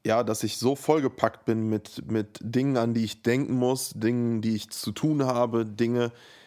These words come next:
die ich machen möchte, so, dass, dass oft diese, diese Kompon-, diese geistliche Komponente total darunter leidet,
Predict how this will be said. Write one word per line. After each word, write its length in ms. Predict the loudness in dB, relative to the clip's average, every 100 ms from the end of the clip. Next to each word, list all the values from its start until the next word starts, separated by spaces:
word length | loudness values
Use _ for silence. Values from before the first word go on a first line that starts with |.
| -20 _ -10
die 260 | -2 0
ich 120 | 0
machen 360 | 2 2 2 2
möchte, 580 | 2 0 2 2 2 -2 _ _ _ _ _ _ _ -6
so, 220 | 0 2
dass, 320 | 2 -2 -8 -14 -20 _ -8
dass 400 | -4 -4 -6 -14 _ _ _ _ _ _ _
oft 320 | -2 -2 -4 -4
diese, 360 | 0 2 0
diese 520 | -2 -4 -2 0 -2
Kompon-, 400 | 0 0 0 -4 -4
diese 220 | -4 0
geistliche 520 | 2 2 0 -2 -4
Komponente 640 | -4 -4 -2 -2 -2 -2 -6
total 320 | -2 -2 0
darunter 340 | 0 0 0
leidet, 540 | 0 0 0 -4 -8